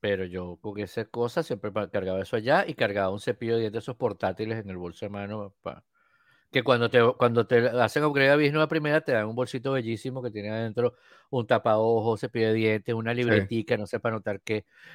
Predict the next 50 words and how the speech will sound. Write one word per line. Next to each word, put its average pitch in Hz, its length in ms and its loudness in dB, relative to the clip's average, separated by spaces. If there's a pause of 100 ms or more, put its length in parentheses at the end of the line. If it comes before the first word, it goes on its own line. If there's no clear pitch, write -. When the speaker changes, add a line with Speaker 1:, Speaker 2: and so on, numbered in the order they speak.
Speaker 1:
este, 135 220 -2
un 120 100 -4
poco 127 220 0
de 127 60 0
cosas 147 380 6
ahí 127 160 8
que 147 80 0
le 143 80 0
metieron. 135 580 4
Y, 113 80 -4 (300)
ve, 104 220 0
yo 87 120 -14
tengo 98 220 -10
una 107 160 -12
colección 95 520 -8
allí, 90 200 -10 (320)
¿no? 143 200 -2
<laughs> - 0 -
Este, 170 440 4
Speaker 2:
<laughs> - 500 -8 (300)
Speaker 1:
y 202 100 6
ese, 180 240 8
uso 156 280 0
uno 139 160 0
de 135 100 4
esos 143 180 0
con 147 120 -8
ese - 180 -14
cepillito 120 500 -12
para, 104 300 -8
para, 95 320 -10
para 98 180 -10
el 92 60 -12
bolso 90 260 -12
de 107 60 -8
mano. 95 240 -10 (560)
Pero 147 80 2
entonces, 135 320 0 (100)
esos 135 260 -6
son, 147 240 -2
eso, - 240 -8
eso 131 200 -10
es, 151 120 -8
eso 139 220 -6
es 147 80 -4
importante. 131 760 -2 (520)
Y 208 300 0
entre 127 300 -4
los 120 140 -2
que, 117 220 -4